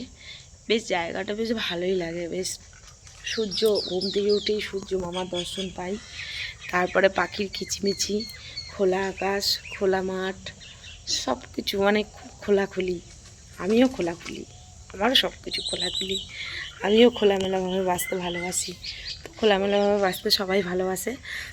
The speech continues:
তো আমি হয়তো এখানে ঘরটা করেছি ফাঁকায়, কিন্তু খুব ভালো লাগে জায়গাটা,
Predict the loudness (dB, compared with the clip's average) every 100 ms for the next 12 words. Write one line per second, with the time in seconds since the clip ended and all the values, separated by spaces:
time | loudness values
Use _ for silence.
0 | -16 -20 4 10 12 12 12 10 4 2
1 | 0 0 2 2 2 0 0 -2 -2 -4
2 | -2 -6 -2 -2 -4 -6 -6 -2 0 -2
3 | -6 -16 -16 -18 -18 0 0 2 0 0
4 | 0 -4 -4 0 4 6 6 2 -2 -4
5 | -4 -8